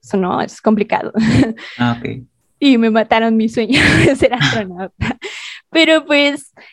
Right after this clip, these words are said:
Speaker 1: eh, me quedé con eso de la literatura y, pues, muchas maestras me dijeron que, que, pues, sí me veían potencial y, pues, no lo sé, terminé estudiando esta carrera.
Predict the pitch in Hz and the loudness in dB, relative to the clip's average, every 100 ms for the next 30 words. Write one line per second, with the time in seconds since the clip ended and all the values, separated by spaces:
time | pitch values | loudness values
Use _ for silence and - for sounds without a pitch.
0 | _ - 277 262 277 277 302 294 349 320 | _ 0 4 4 2 0 0 0 0 0
1 | 320 320 294 233 208 214 202 226 214 233 | 2 4 4 2 0 0 0 0 -2 -2
2 | 240 202 214 247 214 190 214 220 202 185 | -2 -2 -2 -2 -2 -2 -2 -2 0 -4
3 | 185 202 196 208 202 - _ _ _ - | -2 -2 -2 -6 -8 -10 _ _ _ -4
4 | 226 247 330 392 339 240 214 208 214 202 | -2 0 0 2 2 0 0 -2 -4 -4
5 | 202 202 233 254 254 - 208 208 190 220 | -2 -2 0 -2 -4 -10 -12 -10 -12 -12
6 | _ _ _ _ _ _ _ _ - 240 | _ _ _ _ _ _ _ _ -6 0
7 | 233 226 508 587 339 233 208 220 208 214 | 2 4 4 4 4 2 0 -2 -2 -6
8 | _ 240 233 226 208 202 202 190 190 - | _ -4 0 2 2 2 0 -2 -4 -8
9 | _ _ _ _ _ - 220 220 202 208 | _ _ _ _ _ -2 -2 0 -2 -2
10 | 262 320 302 | -2 -2 -4